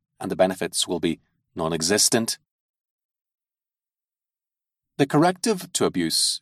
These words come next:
is never disuse, but proper use. We are called to confront our generation with the gospel of God. We must also acknowledge the errors of the past.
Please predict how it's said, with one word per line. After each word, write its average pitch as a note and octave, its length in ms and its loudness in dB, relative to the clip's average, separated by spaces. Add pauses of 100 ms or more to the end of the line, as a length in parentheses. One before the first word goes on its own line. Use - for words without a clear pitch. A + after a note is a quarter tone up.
is - 140 -4
never F2 240 0
disuse, - 840 2
but A2 200 2 (120)
proper E2 320 -2
use. A2+ 440 2 (880)
We - 100 -4
are D#2+ 80 -2
called D2+ 380 -2
to - 120 -6
confront E2 420 -6
our D#2 80 -4
generation F#2 600 0
with E2+ 100 -6
the F#2+ 80 -8
gospel F2 380 -2
of D2+ 160 -6
God. G2+ 340 4 (1200)
We F2 100 -6
must E2+ 300 -4
also G#2+ 360 2
acknowledge F#2+ 420 0
the - 180 -4
errors E2+ 340 0
of F2 100 -4
the F2+ 100 -6
past. B2 480 0